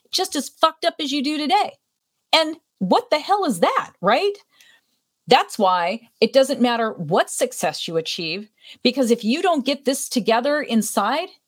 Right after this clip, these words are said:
hey, guess what? You're gonna always be chasing the shiny object. You will always do it.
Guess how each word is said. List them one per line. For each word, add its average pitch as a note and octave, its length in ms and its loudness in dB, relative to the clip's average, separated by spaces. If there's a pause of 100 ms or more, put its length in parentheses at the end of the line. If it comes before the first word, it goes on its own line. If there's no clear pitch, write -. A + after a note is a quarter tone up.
hey, F4+ 180 2
guess D#4 240 0
what? G4 400 0 (560)
You're C#4+ 200 0
gonna F4+ 200 0
always C4 260 4
be C#4+ 120 -4
chasing G#3+ 560 -2 (100)
the G#3 80 2
shiny G#3 560 -2 (180)
object. F3+ 520 2 (140)
You G3 140 0
will F3 160 -6
always F#3 380 -4
do C3+ 160 -6
it. - 220 -18